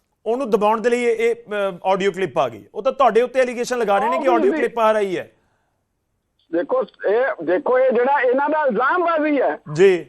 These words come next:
Speaker 2: ਮੈਂ ਉਹਦੀ ਗੱਲ ਕਰ ਰਿਹਾ, ਮੈਂ ਆਡੀਓ ਕਲਿੱਪ ਦੀ ਨਹੀਂ, ਇਹਨਾਂ ਦੀ ਇਲਜ਼ਾਮਬਾਜ਼ੀ ਉਸ ਪਾਸੇ ਜਾ ਰਹੀ ਹੈ
Speaker 1: ਠੀਕ ਹੈ।
Speaker 2: ਕਿ ਇਹਨੂੰ ਦੌਰ ਜ਼ੋਰ ਦੀ ਉਛਾਲ ਦਿਓ ਤੇ ਲੋਕੀ ਭੁੱਲ ਜਾਣ। ਲੋਕੀ ਨਹੀਂ ਭੁੱਲਣਗੇ। ਇੱਕ
Speaker 1: ਹੂੰ।
Speaker 2: ਉਮੀਦਵਾਰ ਦੀ ਡੈਥ ਹੋਈ ਹੈ, ਕਿਵੇਂ ਇਹਨਾਂ ਨੇ ਇੱਕ ਇਹਨਾਂ ਦਾ ਜਿਹੜਾ ਹੈਗਾ ਭੱਜਿਆ, ਉਹ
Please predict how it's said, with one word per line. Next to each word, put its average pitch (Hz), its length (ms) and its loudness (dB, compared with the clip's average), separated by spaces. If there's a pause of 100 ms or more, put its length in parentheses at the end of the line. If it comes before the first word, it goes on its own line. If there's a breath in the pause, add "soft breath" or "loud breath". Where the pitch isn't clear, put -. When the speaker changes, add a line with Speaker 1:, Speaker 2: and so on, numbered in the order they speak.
Speaker 2:
ਮੈਂ 233 120 -2
ਉਹਦੀ 359 300 -2
ਗੱਲ 285 160 -2
ਕਰ 226 160 -2
ਰਿਹਾ, 196 140 0
ਮੈਂ 247 120 0
ਆਡੀਓ 262 320 0
ਕਲਿੱਪ 285 280 -2
ਦੀ 277 120 0
ਨਹੀਂ, 381 120 0
ਇਹਨਾਂ 349 180 0
ਦੀ 381 80 0
ਇਲਜ਼ਾਮਬਾਜ਼ੀ 320 720 0
ਉਸ 262 180 0
ਪਾਸੇ 196 320 -2
ਜਾ 196 180 0
ਰਹੀ 185 200 2
ਹੈ 147 60 0
Speaker 1:
ਠੀਕ 185 340 0
ਹੈ। 156 60 2
Speaker 2:
ਕਿ 202 60 2
ਇਹਨੂੰ 294 340 2
ਦੌਰ 262 340 2
ਜ਼ੋਰ 254 300 0
ਦੀ 320 120 2
ਉਛਾਲ 220 440 0
ਦਿਓ 311 300 2 (340 loud breath)
ਤੇ 277 100 2
ਲੋਕੀ 269 300 2
ਭੁੱਲ 277 260 2
ਜਾਣ। 185 260 2 (400 soft breath)
ਲੋਕੀ 269 320 2
ਨਹੀਂ 294 120 4
ਭੁੱਲਣਗੇ। 277 600 4 (320)
ਇੱਕ - 100 0
Speaker 1:
ਹੂੰ। 262 60 4
Speaker 2:
ਉਮੀਦਵਾਰ 254 420 2
ਦੀ 262 140 0
ਡੈਥ 226 340 0
ਹੋਈ 262 280 4
ਹੈ, 269 80 2
ਕਿਵੇਂ 262 380 0
ਇਹਨਾਂ 269 220 2
ਨੇ 269 120 2
ਇੱਕ 254 160 -2
ਇਹਨਾਂ 262 240 2
ਦਾ 254 200 2 (400 loud breath)
ਜਿਹੜਾ 254 240 4
ਹੈਗਾ 254 140 2
ਭੱਜਿਆ, 247 480 0
ਉਹ 269 180 2